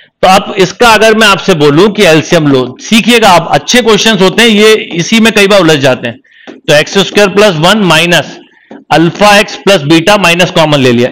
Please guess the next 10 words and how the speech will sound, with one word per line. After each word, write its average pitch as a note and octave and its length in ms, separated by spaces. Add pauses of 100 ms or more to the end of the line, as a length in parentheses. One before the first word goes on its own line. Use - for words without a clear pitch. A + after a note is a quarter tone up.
into F3 320
x F3 200
plus F#3 280
one C3 200 (460)
upon G3+ 360
बोलो A3+ 200
बेटा D#3 240 (1600)
x - 180
plus D3 260
one। C#3+ 160